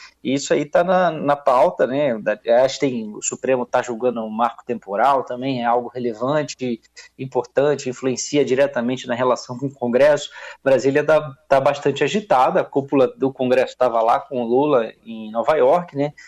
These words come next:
tava o Arthur Lira e o, e o Rodrigo Pacheco,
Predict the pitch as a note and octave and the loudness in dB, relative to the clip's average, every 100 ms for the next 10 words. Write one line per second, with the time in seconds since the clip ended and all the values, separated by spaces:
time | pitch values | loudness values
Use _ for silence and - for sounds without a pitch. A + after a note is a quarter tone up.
0 | - _ - A2+ G#2+ A2 G#2 G#2 G#2 G#2 | -20 _ -2 -2 0 0 0 -2 -6 -12
1 | A2 A2 - B2 A#2+ A#2+ B2 A#2 A#2 C3 | -6 -6 -6 -8 -4 0 2 0 -2 -4
2 | C3 B2+ B2 A#2 A2+ B2 B2 A#2+ D#3+ E3 | -6 -4 -2 -2 -2 -2 -2 -2 -4 -4
3 | - C#3+ E3 - | 0 0 0 -6